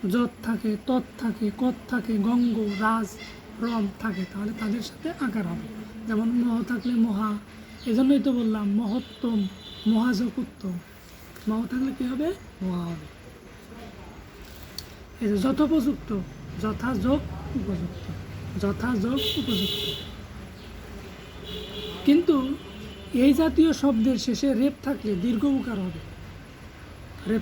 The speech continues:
থাকলে দীর্ঘ উকার হবে। চলর্মি, চল যোগ উর্মি। গঙ্গর্মি, গঙ্গা যোগ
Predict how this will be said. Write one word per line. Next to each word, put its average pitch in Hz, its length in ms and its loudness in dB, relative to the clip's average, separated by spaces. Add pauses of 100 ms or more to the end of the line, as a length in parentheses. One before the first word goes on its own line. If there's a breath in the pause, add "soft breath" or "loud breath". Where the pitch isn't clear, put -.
থাকলে 277 300 4 (360)
দীর্ঘ 220 220 4
উকার 233 340 2
হবে। 180 180 -2 (560)
চলর্মি, 262 540 4 (580)
চল 277 300 4
যোগ 247 400 2
উর্মি। 202 280 6 (1500)
গঙ্গর্মি, 277 600 8 (1200)
গঙ্গা 262 380 8
যোগ 277 260 6